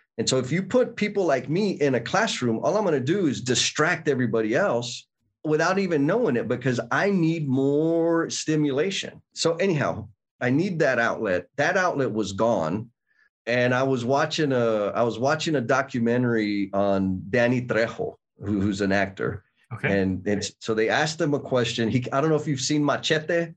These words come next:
Speaker 1: He's always, like, the villain in a movie, big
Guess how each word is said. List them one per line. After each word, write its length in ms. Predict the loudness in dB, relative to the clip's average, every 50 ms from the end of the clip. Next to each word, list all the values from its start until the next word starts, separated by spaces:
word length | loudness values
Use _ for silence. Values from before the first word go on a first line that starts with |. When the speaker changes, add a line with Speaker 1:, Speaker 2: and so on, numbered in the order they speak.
| _ _ _ _ _ _ _ _ _ _ _ _ _ _ _ _ _ _ _ -6
Speaker 1:
He's 180 | -4 -2 0
always, 320 | 2 2 2 2 0 0 0
like, 220 | 0 -2 0 0
the 80 | -2 -2
villain 460 | 0 0 0 2 2 2 2 2 2
in 120 | 2 2
a 60 | 2
movie, 400 | 2 2 2 2 0 0 0 -2
big 400 | -2 0 -2 -2 -2 -2 -4 -6